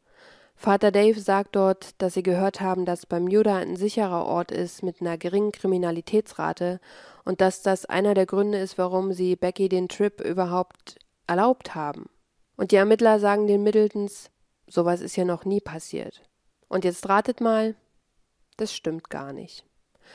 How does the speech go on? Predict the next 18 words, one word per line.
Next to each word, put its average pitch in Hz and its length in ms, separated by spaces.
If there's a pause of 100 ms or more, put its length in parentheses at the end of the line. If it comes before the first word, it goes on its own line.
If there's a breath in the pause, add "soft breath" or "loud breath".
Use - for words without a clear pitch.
(200 loud breath)
Denn 196 100
nur 214 140
vier 247 280
Jahre 214 340
zuvor 185 500
ist - 200
die - 120
achtundzwanzigjährige 185 1120
deutsche 190 400
Touristin 185 560
Antje 180 460
H. 170 260 (260 loud breath)
auf 170 220
Bermuda 202 540
missbraucht 175 580
und 170 220
getötet - 480
worden. 151 360